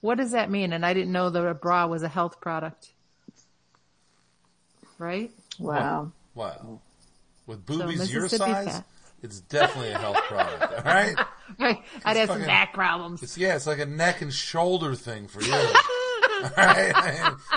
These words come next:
Speaker 3: And maybe
Speaker 1: Isn't it
Speaker 3: even a
Speaker 1: fucking
Speaker 3: back. Maybe even a
Speaker 1: Listen,
Speaker 3: lower
Speaker 1: quit
Speaker 3: back thing, all right?
Speaker 1: Quit being kind. It's a forklift. Fine, whatever. <laughs>
Speaker 3: Uh,
Speaker 1: But yeah, I just
Speaker 3: listeners,
Speaker 1: thought that was so
Speaker 3: Sherry has
Speaker 1: weird.
Speaker 3: big boobs. That's what we're saying. She's got very large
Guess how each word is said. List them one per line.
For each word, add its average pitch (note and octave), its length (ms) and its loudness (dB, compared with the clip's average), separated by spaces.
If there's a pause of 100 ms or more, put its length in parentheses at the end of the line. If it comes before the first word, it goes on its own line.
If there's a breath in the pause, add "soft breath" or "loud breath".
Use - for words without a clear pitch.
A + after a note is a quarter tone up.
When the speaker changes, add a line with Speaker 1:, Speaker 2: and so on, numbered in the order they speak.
(140)
Speaker 3:
And D#3 140 -6
maybe F#4+ 180 4
Speaker 1:
Isn't A#4+ 140 4
it - 20 4
Speaker 3:
even G3+ 160 6
a F3 80 4
Speaker 1:
fucking C3 160 -4
Speaker 3:
back. E3+ 460 10 (340 soft breath)
Maybe F3+ 200 2
even F3+ 200 4
a E3+ 40 6
Speaker 1:
Listen, D#3 120 4
Speaker 3:
lower E3 240 8
Speaker 1:
quit D3 140 0
Speaker 3:
back D#3 340 8
thing, A2 420 -6
all G#2+ 100 -6
right? C3+ 300 0 (140)
Speaker 1:
Quit C4+ 220 0
being C#4+ 320 4
kind. A3+ 400 6
It's G3+ 160 -2
a - 20 -2
forklift. G#3 800 2
Fine, G#3 460 6
whatever. G#3+ 580 2
<laughs> - 40 -18 (1300 loud breath)
Speaker 3:
Uh, A#2 320 4
Speaker 1:
But A#2 100 4
yeah, G4 100 0
I - 40 6
just G#3+ 220 8
Speaker 3:
listeners, G3+ 260 2
Speaker 1:
thought C4 180 -6
that C4 140 -4
was B3+ 120 -10
so - 240 -6
Speaker 3:
Sherry C#3+ 300 4
has C3+ 340 2
Speaker 1:
weird. G#2+ 140 -10
Speaker 3:
big A#2+ 420 -2
boobs. A#2 760 -2
That's G2+ 200 -2
what A2+ 140 0
we're A2 80 -2
saying. G2 400 -2
She's F#2 200 -10
got G2+ 280 -2
very A2+ 320 0
large G#2+ 640 2